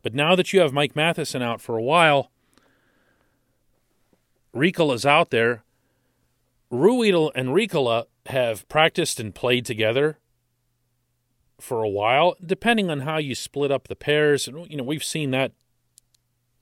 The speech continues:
kinda go all over the place, really, for, through the first three games. You wanna get John Marino and Marcus Pettersson back together.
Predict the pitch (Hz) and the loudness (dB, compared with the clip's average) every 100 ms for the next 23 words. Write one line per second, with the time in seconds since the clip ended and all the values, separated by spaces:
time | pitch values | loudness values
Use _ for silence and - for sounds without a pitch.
0 | _ _ _ _ - 165 110 131 117 98 | _ _ _ _ -6 -4 -2 0 0 2
1 | 135 127 87 - 101 - 120 113 101 - | 2 0 -4 -6 -10 -6 -4 -4 -4 -6
2 | 95 _ - 104 98 - 104 - 104 101 | -10 _ -14 -12 -8 -6 -6 -6 -10 -4
3 | 113 107 101 - _ _ _ _ _ - | -2 -2 -4 -10 _ _ _ _ _ -10
4 | 139 170 226 208 135 139 113 _ _ _ | -2 2 6 6 6 4 4 _ _ _
5 | - 131 131 117 120 131 127 123 - _ | -2 0 2 0 0 0 0 0 -4 _
6 | _ _ _ _ _ _ - 113 117 120 | _ _ _ _ _ _ -10 -2 0 0
7 | - - 127 127 - 117 117 120 - 113 | -2 -2 0 0 -2 0 2 2 0 2
8 | 120 127 131 | 4 4 2